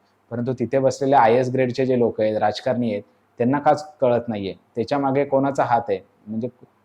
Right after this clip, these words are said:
कोणामुळे हे सर्व चाललंय ह्याच्यावर शासनाने लक्ष दिलं पाहिजे आणि त्यासोबत जे कोकणकर आहे त्यांनी लक्ष दिलं पाहिजे. आज जर आपण आवाज उचलला नाही तर येणारा काळ हा आपल्यासाठी खूप कठीण जाणार आहे. आता इलेक्शन्स लागतायत लोकसभेचे, एकदा लोकसभेचे इलेक्शन झाले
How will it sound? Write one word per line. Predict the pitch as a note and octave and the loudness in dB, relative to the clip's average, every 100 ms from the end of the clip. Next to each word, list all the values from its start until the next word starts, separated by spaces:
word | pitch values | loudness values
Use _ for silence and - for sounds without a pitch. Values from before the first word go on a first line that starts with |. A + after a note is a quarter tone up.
| _ | _
कोणामुळे | B2 B2+ C#3+ C#3 C#3+ | -2 2 2 2 2
हे | C#3 C#3+ | 2 0
सर्व | C#3 C3 | 2 4
चाललंय | C3 B2+ A2+ A#2 | 4 4 2 0
ह्याच्यावर | A2+ G2+ A2 C#3 C3+ C#3+ - - _ | -2 -8 -2 2 4 4 -2 -18 _
शासनाने | - A#2 A#2 C3+ C#3 | -2 -2 0 0 2
लक्ष | C3 C3 | 2 0
दिलं | B2+ A#2 A2+ | -2 0 0
पाहिजे | A2 G2+ A2 - | 0 -2 -4 -8
आणि | - A2+ | -8 -2
त्यासोबत | C3 B2 B2 B2+ | 0 0 0 0
जे | A#2+ B2+ | 0 0
कोकणकर | A#2 A2 B2+ A#2+ | -2 -2 -2 0
आहे | A#2+ G2+ A2 _ _ _ - | -2 -2 -10 _ _ _ 0
त्यांनी | C3+ C#3+ | 2 2
लक्ष | C3 - | 0 0
दिलं | A#2+ A#2 | 0 0
पाहिजे. | A2+ A2 A2+ | 0 0 0
आज | - C3 B2+ | 2 2 4
जर | C#3+ | 4
आपण | C3 C3+ | 4 2
आवाज | B2 B2 B2 | 2 2 2
उचलला | A#2+ B2+ A#2+ | -2 -2 0
नाही | A#2 A2 A#2+ _ _ _ | -2 -6 -10 _ _ _
तर | B2+ | 2
येणारा | A#2+ A#2+ C3+ | 2 4 2
काळ | C3+ C3+ | 4 4
हा | B2+ | 4
आपल्यासाठी | B2+ B2 C3 C3+ C3 B2+ | 2 2 -2 -2 -4 -2
खूप | C3+ | -4
कठीण | - A2+ C3 | -2 0 0
जाणार | B2 A2 G#2+ | 0 0 0
आहे. | A2 - - | -2 -4 -14
आता | G#2 | -2
इलेक्शन्स | C3+ B2+ C3 - C3+ | 2 2 0 -2 -4
लागतायत | B2+ A#2+ B2+ A#2+ | -2 -2 -2 0
लोकसभेचे, | A#2+ A#2 A2 G#2 G2 | 0 -2 -4 -4 -2
एकदा | A2+ A#2 | -2 0
लोकसभेचे | C3 C3 - B2 B2 B2 | 2 0 0 0 0 0
इलेक्शन | A#2 A#2 B2 A2+ | -2 -2 -4 -4
झाले | G2 | -4